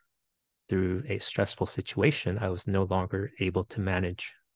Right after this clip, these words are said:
my life. I couldn't function and I really needed help. And so I finally went to see a therapist and I was diagnosed bipolar. So I think looking back, I, uh, think I've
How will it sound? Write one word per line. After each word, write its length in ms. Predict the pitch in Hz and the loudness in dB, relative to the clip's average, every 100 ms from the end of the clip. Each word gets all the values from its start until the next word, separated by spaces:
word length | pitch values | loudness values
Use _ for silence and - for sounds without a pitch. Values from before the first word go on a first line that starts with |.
| _ _ _ | _ _ _
my 280 | - 92 90 110 | -6 -4 -6 -4
life. 460 | 117 87 - - - - | -4 -4 -6 -20 -20 -10
I 100 | 139 - - | -10 -10 -4
couldn't 240 | 101 - | -4 -4
function 760 | - 98 98 - 104 98 95 - | -4 -2 -2 0 2 2 0 -4
and 220 | 110 95 110 | -6 -6 -4
I 60 | 90 | -4
really 320 | 87 87 87 | -2 -2 -2
needed 240 | 87 87 - - | -6 -10 -14 -16
help. 200 | 139 - - _ _ _ _ _ _ _ | -16 -16 -20 _ _ _ _ _ _ _
And 140 | 113 | -6
so 140 | - 113 | -2 -2
I 100 | 117 | -2
finally 680 | - 95 92 92 90 90 _ _ _ _ _ - | -2 0 2 2 0 -2 _ _ _ _ _ -6
went 160 | 90 | -6
to 100 | - | -4
see 240 | - - 98 | -6 -4 -4
a 80 | 110 | -2
therapist 720 | - 107 117 113 117 - - | 2 4 6 4 4 -2 -6
and 240 | 101 95 | -4 -2
I 80 | 95 | -2
was 180 | 85 - | -4 -4
diagnosed 520 | - 95 104 90 - - | -4 -2 0 -2 -6 -10
bipolar. 480 | - - 92 90 87 - _ _ _ _ _ _ _ _ _ _ - | -10 -2 -2 -2 -6 -14 _ _ _ _ _ _ _ _ _ _ -16
So 240 | - 107 | 0 2
I 80 | 98 | 2
think 320 | - 135 - | 4 4 4
looking 440 | 180 117 - 113 107 | 4 4 6 4 6
back, 440 | 107 113 - - - - | 6 4 2 -8 -16 -10
I, 380 | 107 95 92 101 - _ _ _ _ _ _ _ _ - | -4 -2 -4 -6 -12 _ _ _ _ _ _ _ _ -12
uh, 140 | 123 110 - | -8 -8 2
think 220 | 110 107 | 2 4
I've 220 | 101 - | 2 0